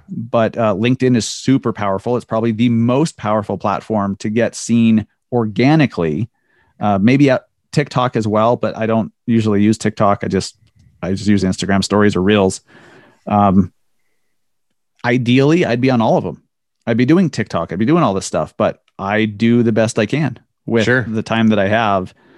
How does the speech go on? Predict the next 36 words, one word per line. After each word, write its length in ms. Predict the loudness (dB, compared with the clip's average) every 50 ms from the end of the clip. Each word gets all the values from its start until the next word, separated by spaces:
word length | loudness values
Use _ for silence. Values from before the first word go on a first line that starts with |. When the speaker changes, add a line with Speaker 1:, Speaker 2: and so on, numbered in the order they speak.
| _ _ _ -6
Speaker 1:
without 300 | -4 -2 0 0 0 2
getting 180 | 2 0 0
too 160 | 2 2 2
distracted. 580 | 2 2 0 0 0 0 0 0 -2 -4 -4 -2
'Cause 180 | 0 0 -2 -2 -6 -16 -20 _ _ _ _ _ _ _ _ -8
that's 140 | -4 -2
another 260 | 0 0 2 2 2 0
thing. 220 | 0 -2 -2 0
You 80 | 0 0
can 80 | 0 0
get 120 | -2 -2
distracted 480 | -4 -6 -4 -2 -2 -2 -4 -6 -8 -10 -10 _
all 260 | -4 -2 0 0 0 -2
day 220 | -2 -2 -2 -2
long 720 | -2 -2 -2 -2 0 0 0 0 0 -2 -2 -4 -6 -8 -10 _ -4
doing 180 | -2 0 0
Speaker 2:
Right. 100 | 0 -2
Speaker 1:
content 400 | -2 -2 -2 -2 0 -2 -2 -2
on 120 | -2 -2 -4
social, 600 | -2 0 0 0 0 0 0 0 0 0 -2 -2 -6 _ -20 -20 _ _ _ _ -4
and 140 | 0 0
you 100 | 2 2
really 200 | 2 2 0 0
haven't 300 | 0 0 -2 -2 -4 -4
done 220 | -4 -2 -2 0 0
much. 460 | 0 0 0 -2 -4 -8 -16 -18 -20 _ _
So 580 | _ -6 -2 0 2 4 4 4 2 0 -2 -4 _ _
you 140 | -10 -10
kinda 280 | -8 -6 -2 0 2 2
have 200 | 2 2 0 0
to 280 | 0 0 0 0 0 -2 _ _ _ _ _ _ _
self-regulate 1200 | _ -20 -10 -4 0 0 2 0 0 -4 _ _ _ -4 -2 0 0 2 2 2 4 2 2 0
that 200 | 0 0 2 2
a 20 | 2
little 180 | 2 2 2
bit. 240 | 2 2 2 0 0